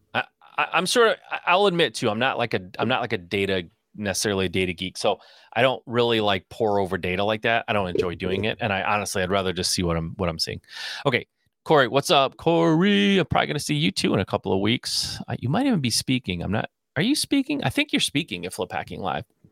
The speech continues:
All right. Here's a question from Corey. "I'm on the cusp of making an offer on an acquisition specialist, making an offer to an acquisition specialist. But all of a sudden, I'm worried about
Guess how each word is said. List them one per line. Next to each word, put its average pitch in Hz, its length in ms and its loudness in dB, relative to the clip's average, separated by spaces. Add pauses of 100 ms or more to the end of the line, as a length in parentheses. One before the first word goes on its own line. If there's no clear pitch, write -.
(440)
All 147 120 4
right. 113 160 -2 (560)
Here's 131 160 0
a 127 40 0
question 92 640 -2
from 98 180 -4
Corey. 92 460 0
"I'm 131 140 0
on 170 80 2
the 156 40 -2
cusp - 380 -2
of 101 100 0
making 107 440 0
an 98 160 -2
offer 107 400 2
on 101 160 0
an 98 80 -4 (140)
acquisition 117 760 0
specialist, - 1000 -4 (320)
making 120 320 0
an 110 60 2
offer 104 320 0
to 90 400 -2
an 80 80 -6
acquisition 85 600 -4
specialist. - 520 -8 (400)
But - 200 0
all 143 180 6
of 170 60 -2
a 170 60 2
sudden, 151 420 2
I'm 113 120 2
worried 123 300 4
about 120 380 4